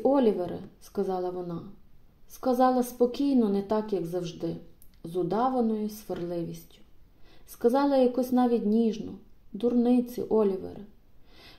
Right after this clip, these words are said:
Поясни, будь ласка, детальніше, що означають твої дурниці?»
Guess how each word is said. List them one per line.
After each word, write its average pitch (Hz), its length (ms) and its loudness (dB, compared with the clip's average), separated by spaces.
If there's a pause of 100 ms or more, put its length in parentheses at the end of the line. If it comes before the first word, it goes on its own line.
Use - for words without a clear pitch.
Поясни, 202 520 4
будь 269 140 4
ласка, 247 380 4
детальніше, 202 720 0
що 330 340 2
означають 214 720 2
твої 180 340 -2
дурниці?» 170 600 -4